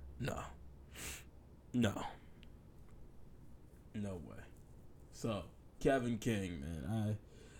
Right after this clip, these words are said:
I, I can't believe he's still on the team. And then Eric Stokes, when he was in there, he made a great play. I'm just like, "Can we get more of that?" But no, we get more Kevin King. And I,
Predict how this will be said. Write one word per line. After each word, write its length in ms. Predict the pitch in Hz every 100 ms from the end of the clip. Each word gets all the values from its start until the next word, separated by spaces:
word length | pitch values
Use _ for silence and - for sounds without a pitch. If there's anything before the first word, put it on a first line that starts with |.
| -
I, 60 | -
I 40 |
can't 280 | 285 262 226
believe 320 | 180 180 175
he's 160 | 147 135
still 240 | - 147
on 140 | 131 117
the 80 | 104
team. 480 | - 170 185 117
And 140 | 123 135
then 120 | 127
Eric 300 | 135 220 185
Stokes, 480 | - 220 247 - 143
when 120 | 139
he 140 | 160
was 200 | 262 -
in 100 | 143
there, 120 | 143 160
he 80 |
made 220 | 277 202 127
a 60 |
great 340 | 113 151 254 -
play. 320 | 143 110 101
I'm 180 | 120 170
just 180 | -
like, 140 | 190 160
"Can 120 | 175
we 80 | 294
get 180 | 190 160
more 220 | 160 135
of 100 | 110
that?" 360 | 170 226 - - - - - - - - -
But 140 | 156
no, 380 | 175 170 160 147 - - - - - - - - - - -
we 160 | 139 135
get 140 | 131
more 180 | 123 117
Kevin 360 | 123 110 104
King. 220 | 101 92 - - - - - - - - - - - - - - - - - - -
And 280 | 127 123 113
I, 400 | - 185 170 120